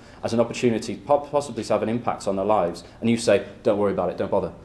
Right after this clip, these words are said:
then you're not really connecting with anything. So we are gonna have to make some kind of a call, and for me, if the referendum were tomorrow, I would probably be voting to leave the European Union.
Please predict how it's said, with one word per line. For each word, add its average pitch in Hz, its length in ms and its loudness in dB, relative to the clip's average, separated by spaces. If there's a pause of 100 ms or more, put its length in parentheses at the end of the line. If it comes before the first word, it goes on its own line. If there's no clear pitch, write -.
(420)
then 131 400 2
you're 135 100 2
not 170 160 4
really 151 200 6
connecting 147 500 -2
with 120 100 2
anything. 160 380 2 (480)
So 151 120 2
we 147 160 8
are 175 160 6
gonna 131 160 2
have 127 160 0
to 123 100 -2
make 127 160 0
some 117 140 -4
kind 110 160 -2
of 98 80 -6
a - 20 -12
call, 101 420 2 (180)
and 110 140 -2
for 120 120 -2
me, 123 340 2 (140)
if 123 100 -4
the 139 80 -4
referendum 127 420 2
were 110 60 -4
tomorrow, 98 540 0 (100)
I 117 160 4
would 110 160 -2
probably 104 240 -2
be 101 100 -6
voting 95 420 -2
to 95 100 -8
leave 92 180 0
the 92 80 -6
European 90 400 -2
Union. 87 280 -4